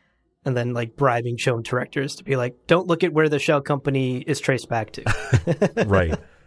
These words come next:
Speaker 2: Yeah. I, I think, <laughs> man, you probably should have summarized this part of the Dune Encyclopedia. You understand that way better than me.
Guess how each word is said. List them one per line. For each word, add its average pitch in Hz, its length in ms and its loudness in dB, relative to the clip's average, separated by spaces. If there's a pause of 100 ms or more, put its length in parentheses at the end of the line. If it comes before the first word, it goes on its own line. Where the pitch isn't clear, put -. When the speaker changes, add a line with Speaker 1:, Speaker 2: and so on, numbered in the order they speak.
(280)
Speaker 2:
Yeah. 87 340 0 (260)
I, 101 160 0
I 90 80 0
think, 87 300 -4 (340)
<laughs> - 380 -8
man, 85 180 -2 (360)
you 101 100 0
probably 98 260 2
should 90 140 -4
have 87 100 -4
summarized 92 560 -4
this 92 140 0
part - 280 4
of - 160 -2
the - 80 4
Dune - 280 4
Encyclopedia. - 1200 0
You 131 120 2
understand 101 440 0
that 92 100 -2
way 117 140 2
better 101 180 2
than 95 160 -2
me. 95 200 0